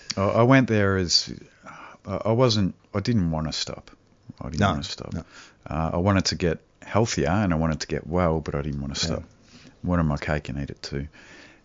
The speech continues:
Speaker 1: And, um, so the cycle goes, I would go to rehab,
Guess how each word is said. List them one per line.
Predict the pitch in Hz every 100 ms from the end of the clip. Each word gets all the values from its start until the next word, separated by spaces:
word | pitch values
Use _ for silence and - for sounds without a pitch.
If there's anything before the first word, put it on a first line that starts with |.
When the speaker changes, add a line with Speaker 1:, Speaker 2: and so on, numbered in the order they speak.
| _
Speaker 1:
And, | 82 80 80
um, | 78 78 78 - -
so | - 85
the | 78
cycle | - 90 - 73
goes, | 82 80 80
I | 80
would | 78 -
go | 80
to | 78
rehab, | 78 80 80 80